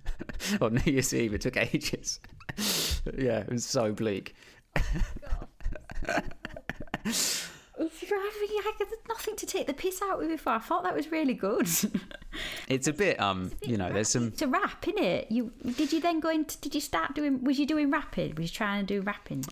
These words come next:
Speaker 1: Probably. I, I was probably writing raps. I wasn't doing rapping, but I was probably writing rap lyrics. Yeah, if I was, you know, bear in mind how much I talked about Eight Mile earlier.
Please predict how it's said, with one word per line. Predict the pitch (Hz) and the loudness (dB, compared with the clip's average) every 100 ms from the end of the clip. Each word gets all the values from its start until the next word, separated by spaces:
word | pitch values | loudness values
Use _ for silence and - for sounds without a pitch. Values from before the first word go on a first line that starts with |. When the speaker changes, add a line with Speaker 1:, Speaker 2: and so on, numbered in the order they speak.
| - | -4
Speaker 1:
Probably. | - 127 98 | 2 2 4
I, | 95 | 4
I | 117 107 113 | 4 4 2
was | 101 | 2
probably | - 85 | -2 -4
writing | 78 82 80 85 | 0 0 0 0
raps. | 80 - 110 | 0 0 2
I | 120 | 2
wasn't | 113 87 - | 0 0 2
doing | 107 98 85 | 4 4 2
rapping, | 90 98 - 78 127 | 0 -2 -2 -6 -4
but | - | -2
I | 85 | 0
was | 95 92 | 0 0
probably | 113 98 92 | 0 0 0
writing | 95 87 78 80 82 - - | 2 2 0 -2 -6 -8 -2
rap | 101 87 - | 0 0 -2
lyrics. | 78 80 - | -2 0 0
Yeah, | 98 | 0
if | 87 123 | 2 2
I | 123 | 4
was, | 95 104 | 2 0
you | |
know, | 80 85 - - - - - | -2 -4 -10 -20 -20 -20 2
bear | 151 143 | 4 6
in | 123 | 6
mind | 113 107 | 6 4
how | 107 | 2
much | 95 | 2
I | 104 | 2
talked | 110 | 2
about | 107 98 | 2 2
Eight | 107 101 | 2 2
Mile | 104 95 85 | 2 2 2
earlier. | 80 92 | 2 0